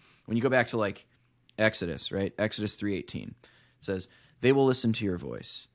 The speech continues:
and you and the elders of Israel shall go to the king of Egypt and say to him, 'The Lord, the God of the Hebrews, has met with us,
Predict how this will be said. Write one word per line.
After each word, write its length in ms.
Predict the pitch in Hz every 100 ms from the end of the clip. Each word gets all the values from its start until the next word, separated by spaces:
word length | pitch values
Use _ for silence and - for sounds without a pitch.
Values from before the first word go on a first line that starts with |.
| _ -
and 140 | 92
you 280 | 92 127 131
and 180 | 107 104
the 240 | 101 95 95 _ _ _ _
elders 580 | 107 117 113 107 98 90
of 140 | 92
Israel 520 | 107 90 82 65 55 - _ _ _ _
shall 200 | - 101
go 160 | 98 107
to 80 | 113
the 80 | 107
king 180 | 110
of 80 | 95
Egypt 280 | 90 92 87
and 100 | 85
say 260 | - 113 113
to 80 | 98
him, 420 | 90 76 73 92 - _ _ _ _ _ _ _ _ _ -
'The 80 | 90
Lord, 300 | 104 120 110
the 60 |
God 220 | 101 104 107
of 60 |
the 40 | 101
Hebrews, 840 | 87 - 123 82 80 78 92 - - _ -
has 180 | 92
met 200 | 95 113
with 140 | 82 87
us, 300 | 85 104